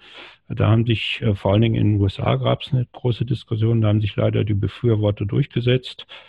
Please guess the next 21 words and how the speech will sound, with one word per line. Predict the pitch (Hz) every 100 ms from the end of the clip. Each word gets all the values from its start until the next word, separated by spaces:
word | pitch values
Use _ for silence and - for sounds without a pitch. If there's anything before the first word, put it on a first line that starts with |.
| - - - - - _ -
Äh, | 120 135
es | 107
gab | 123 123
bei | 127 120
den | 127 120
W | 117
Ms, | 110 127 185 180 - 190
äh, | - 139 127
gab's | 123 123 - -
mal, | 120 113 117 117
äh, | 117 107 107
von | - 113 113
den | 110 110
afrikanischen | 113 - 123 - 107 127 160 - 156
Staaten | - 127 127 131 139
eine | 123 113 120 110 110
relativ | 110 123 117 131 113 -
breite, | 104 117 135 143 135 135 139 123 120 120 120 110 -
äh, |
eigentlich | 117 117 107
eine | 110 107 107